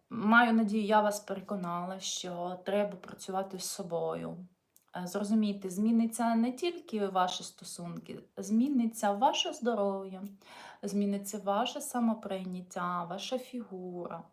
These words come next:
ваші відносини з грошима, на роботі, ви зможете вибудовувати кордони. І все це реально. Повірте мені.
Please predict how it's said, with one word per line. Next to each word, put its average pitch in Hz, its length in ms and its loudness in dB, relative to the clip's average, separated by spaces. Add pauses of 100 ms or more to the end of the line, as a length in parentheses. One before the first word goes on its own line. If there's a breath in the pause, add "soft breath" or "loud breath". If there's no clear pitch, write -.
(560 loud breath)
ваші 180 480 0
відносини 262 600 0
з 240 160 -6
грошима, 175 1200 -6 (680)
на 233 260 6
роботі, 175 800 0
ви 170 160 -10
зможете 226 540 -2
вибудовувати 214 840 0
кордони. 175 840 0 (140)
І - 100 -20
все - 460 -8
це - 200 -10 (200)
реально. 170 1500 -2 (760 loud breath)
Повірте 202 600 -4
мені. 165 480 -8